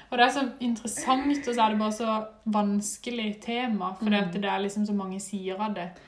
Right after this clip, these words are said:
Speaker 2: Ja, og så er det jo, alle mener jo ulikt, fordi alle er
Speaker 1: Mm.
Speaker 2: forskjellige, og man
Speaker 1: Ja.
Speaker 2: kan aldri please alle. Det er derfor jeg mener at liksom, finn ut av den du er,
Speaker 1: Ja.
Speaker 2: og stå i det autentisk,
Speaker 1: Ja.
Speaker 2: og så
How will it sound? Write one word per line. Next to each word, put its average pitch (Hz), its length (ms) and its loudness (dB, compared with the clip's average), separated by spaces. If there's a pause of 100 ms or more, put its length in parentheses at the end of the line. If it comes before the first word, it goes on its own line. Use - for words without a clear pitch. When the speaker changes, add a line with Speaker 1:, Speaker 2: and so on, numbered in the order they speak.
(220)
Speaker 2:
Ja, 277 340 2
og 240 80 -6
så 262 200 0
er 214 60 2
det 208 60 4
jo, 214 120 2
alle 208 220 -2
mener 196 340 -2
jo 180 160 0
ulikt, 180 420 -2
fordi 190 260 0
alle 220 200 4
er 214 120 4
Speaker 1:
Mm. 202 80 0
Speaker 2:
forskjellige, 185 540 -2
og 196 80 -2
man 202 160 0
Speaker 1:
Ja. 196 120 -2
Speaker 2:
kan 185 300 -4
aldri 175 320 -4
please 170 400 -6
alle. 160 340 -4 (380)
Det 214 100 0
er 202 100 4
derfor - 120 -8
jeg 226 100 -2
mener 185 280 -2
at 180 80 -4
liksom, 170 460 -4 (580)
finn 208 420 -6
ut 180 180 0
av 175 160 -2
den 160 220 -2
du 165 140 -4
er, 190 440 0
Speaker 1:
Ja. 196 240 0
Speaker 2:
og 180 240 6
stå 151 500 -4
i 165 140 -4
det 151 240 -2
autentisk, 160 680 -6
Speaker 1:
Ja. 214 140 -2
Speaker 2:
og 180 80 0
så 160 400 -2